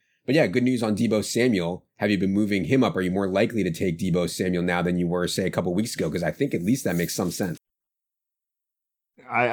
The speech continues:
Speaker 2: I haven't moved him up. And the recurrence of this injury, this Jones fracture injury, is fifty percent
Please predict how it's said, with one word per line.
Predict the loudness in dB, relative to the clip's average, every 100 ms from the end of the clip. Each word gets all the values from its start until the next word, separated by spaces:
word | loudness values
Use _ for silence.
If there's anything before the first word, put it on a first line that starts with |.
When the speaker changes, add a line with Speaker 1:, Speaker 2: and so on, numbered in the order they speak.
| 4
Speaker 2:
I |
haven't | 4 2 2
moved | 2 2
him | 2
up. | 2 -2 -8 -4
And | 0 0 0 -4 -10 -20 -20 -12
the | -2 0
recurrence | 2 0 2 4 2 2
of | 0
this | 0 2
injury, | 2 2 2 2 0
this | 0 -2
Jones | 0 2 2 0
fracture | 0 0 0 0
injury, | 2 2 0
is | -2
fifty | -2 -2 -2 -6
percent | -6 -2 -2 -2